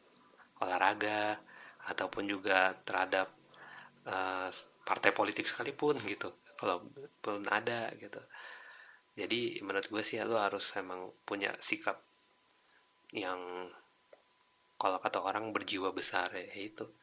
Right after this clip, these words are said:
Dan sa-, kata terakhir dari gue yang pengen menutup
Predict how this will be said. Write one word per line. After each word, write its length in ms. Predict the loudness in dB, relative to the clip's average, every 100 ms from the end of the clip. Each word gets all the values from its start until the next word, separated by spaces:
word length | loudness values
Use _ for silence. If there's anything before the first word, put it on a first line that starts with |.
| -20 -20 -20 -20 -20 -20 -20 -20 -20 -20 -20 -4
Dan 400 | 0 0 -2 4
sa-, 560 | 4 4 0 2 0 0
kata 300 | 0 0 0
terakhir 480 | 2 2 2 0
dari 160 | 2 2
gue 320 | 2 -2 -2
yang 240 | -4 -10 -6
pengen 480 | -6 -6 -10 -12 -14
menutup 540 | -8 -8 -4 -6 -6